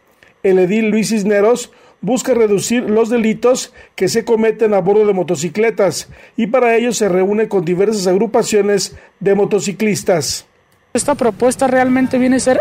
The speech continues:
Speaker 2: algo obsoleto, este, que no va a tener un, un resultado eficiente,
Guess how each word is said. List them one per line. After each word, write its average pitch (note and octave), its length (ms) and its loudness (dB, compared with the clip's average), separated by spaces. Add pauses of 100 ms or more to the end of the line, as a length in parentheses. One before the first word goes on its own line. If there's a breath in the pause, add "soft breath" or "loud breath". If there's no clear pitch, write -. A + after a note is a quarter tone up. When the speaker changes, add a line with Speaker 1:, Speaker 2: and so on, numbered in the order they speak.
(100)
Speaker 2:
algo A3+ 260 -2
obsoleto, A#3+ 580 -2 (380 loud breath)
este, G#3 300 -2
que G#3+ 140 -2
no A3+ 140 2
va B3 80 2
a - 40 -2
tener B3+ 300 2
un, B3 560 2 (560)
un A3+ 120 2
resultado B3 640 0
eficiente, C4 720 -2